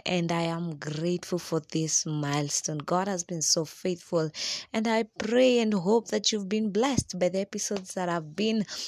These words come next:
you know, the previous episodes. And also, if you've not listened to them, kindly, after this episode, kindly go check them out because your life will be blessed. So today,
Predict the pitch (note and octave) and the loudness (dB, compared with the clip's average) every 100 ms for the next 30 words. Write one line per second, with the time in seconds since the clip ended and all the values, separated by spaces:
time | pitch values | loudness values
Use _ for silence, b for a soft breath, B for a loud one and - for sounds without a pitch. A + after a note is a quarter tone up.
0 | B - F#3+ F#3+ G3 F3+ - A3+ G#3+ F#3+ | B -4 2 4 4 0 -2 2 6 4
1 | F3 F3 E3+ F3 F3 F3 E3+ - F3+ - | 4 2 0 0 2 2 2 -2 -2 4
2 | G#3+ A#3+ B3 A3+ A3 G#3 - A3 G3+ A3 | 6 8 8 6 4 2 -2 -2 0 0
3 | A#3+ - A#3 A#3+ - A3 G3 E3 C#3+ D3 | -2 -2 0 2 0 -2 -4 -6 -4 -6
4 | - G#3 G#3 G#3+ A3 G#3+ B B _ A#3+ | -4 -2 0 2 0 -2 B B _ -2
5 | - - A3 G3+ G3 - - F3 - - | 0 -2 0 0 0 -2 -2 -2 0 2
6 | E3+ E3+ - G3 F#3+ G3 F3+ D3+ F3+ C#4+ | 4 2 0 2 2 2 0 2 2 4
7 | - - G#3 - F#3+ D3+ E3 - D#3+ E3 | 2 2 0 0 2 4 4 2 0 2
8 | D#3 D3+ C#3 C3+ C#3 C#3+ - D3+ D3 F#3 | 2 0 -2 -4 -2 -4 -6 -10 0 2
9 | G#3 E3 F#3+ F3+ F3+ F#3 - - - - | 2 0 -2 2 4 4 0 -6 0 4
10 | C4 - G#3+ - D3+ | 4 4 2 2 0